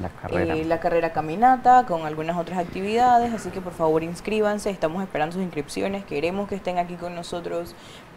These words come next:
Speaker 2: Eh, y si no son de la parroquia y de la nada quieren venir, pues también pueden venir. Yo creo que es importante estos espacios, eh, de comunidad, porque son,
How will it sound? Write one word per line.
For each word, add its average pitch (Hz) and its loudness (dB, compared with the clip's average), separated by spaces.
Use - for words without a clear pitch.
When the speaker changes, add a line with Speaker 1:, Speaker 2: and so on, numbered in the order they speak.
Speaker 2:
Eh, 165 0
y 208 2
si 202 -2
no 196 0
son 226 0
de 240 2
la 233 0
parroquia 190 2
y 156 -2
de 151 -4
la 151 0
nada 170 0
quieren 214 -2
venir, 190 -2
pues 170 -4
también 151 -2
pueden 175 2
venir. 160 -4
Yo 180 -2
creo 180 -2
que 196 -6
es 180 -6
importante 180 -2
estos 190 -4
espacios, 196 0
eh, 147 -6
de 175 -2
comunidad, 160 0
porque 147 -10
son, 156 -8